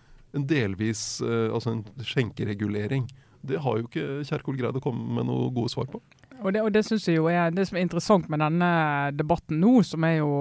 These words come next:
Speaker 2: annerledes fra i fjor, eh, og i, i tjue tjue, det er jo at nå har vi holdt på med dette her i snart to år, sånn at veldig mange forventer jo at vi kan mer, vet mer, eh, og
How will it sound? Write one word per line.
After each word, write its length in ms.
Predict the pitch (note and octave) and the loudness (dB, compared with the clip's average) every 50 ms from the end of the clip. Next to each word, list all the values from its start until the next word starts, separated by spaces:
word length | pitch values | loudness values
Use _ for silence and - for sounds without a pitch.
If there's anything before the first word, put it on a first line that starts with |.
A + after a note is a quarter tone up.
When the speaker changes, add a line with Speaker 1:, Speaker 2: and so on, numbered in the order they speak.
| C#3 C#3 C3+ | 0 0 0
Speaker 2:
annerledes 540 | D#3 D#3+ E3+ F3+ F3+ D#3+ D3 C#3 C3+ C#3+ - - | 0 2 2 2 2 2 2 0 0 -4 -4 -4
fra 300 | - E3 D#3 C#3+ C#3 A#2 D#2+ | -2 0 2 2 2 0 -2
i 100 | A2 D3 | -4 -6
fjor, 380 | - - F#3 E3+ D#3 C#3 - - B2 | -4 0 0 0 0 0 -4 -6 -6
eh, 320 | A#2 B2+ B2+ A#2 B2 B2 B2 B2 | -6 -6 -6 -6 -6 -6 -6 -6
og 240 | A2+ B2 C#3 C#3+ C#3 C3+ | -8 -6 -6 -6 -4 -4
i, 300 | C3 C3 B2+ C3 C3+ B2+ C3 D3 - - E3+ | -4 -4 -4 -4 -4 -6 -6 -8 -6 -6 -6
i 40 | E3 | -4
tjue 240 | - E3 D#3+ E3+ F3+ | -2 0 2 4 2
tjue, 300 | D#3 D#3 D3+ D3+ D#3 C#3 - - - - - - - - - | 2 2 2 2 2 2 0 -4 -12 -20 -20 -20 -20 -8 2
det 100 | - G3 | 6 6
er 20 | G#3 | 6
jo 60 | G3+ | 8
at 80 | F#3+ G#3+ | 6 4
nå 80 | G#3+ F3+ | 6 6
har 140 | A#3 A3 F#3 | 6 6 6
vi 80 | F3 | 6
holdt 220 | E3 F3 E3 - - | 4 4 2 0 2
på 160 | C4 A#3+ F3+ | 4 6 6
med 160 | D#3 D3 C#3 C#3 | 4 2 -2 -4
dette 220 | D3 - D#3+ D3+ | -2 0 2 2
her 160 | D#3+ E3 D#3+ | 4 2 2
i 60 | D3 - | 0 0
snart 240 | F3+ E3+ D3+ - - | 0 0 -2 -2 -4
to 120 | F#3 F#3 F3 F3 G3+ G#3 | -4 -2 0 2 2 2
år, 100 | F#3 - | 2 2
sånn 160 | G#3+ G3 F3+ | 0 0 0
at 80 | D#3+ D#3 | 0 2
veldig 220 | D#3 E3 F#3+ F3+ D#3+ | 2 2 2 2 2
mange 200 | E3 F#3 F3+ - | 2 2 0 0
forventer 600 | - D#3+ D#3+ F#3+ F#3 D#3 D3 - - A#2+ B2+ A2+ | 0 2 4 4 4 4 2 -2 -4 -2 0 0
jo 140 | B2 D3 | 0 0
at 100 | C#3 - | -2 -2
vi 80 | D#3+ D3+ | -2 -4
kan 300 | - - G3+ F#3+ E3+ D#3+ | 0 2 4 4 4 4
mer, 220 | E3 F#3 G#3 G3+ F3+ | 4 4 2 2 2
vet 300 | E3+ F3+ F3+ E3 - - D#3+ | 4 4 2 2 2 0 0
mer, 240 | E3+ F#3+ G3+ - - - - | 2 2 2 0 -4 -6 -4
eh, 260 | E3 D#3+ D3+ D3+ D#3+ | -2 -2 0 -2 -2
og 100 | - | -4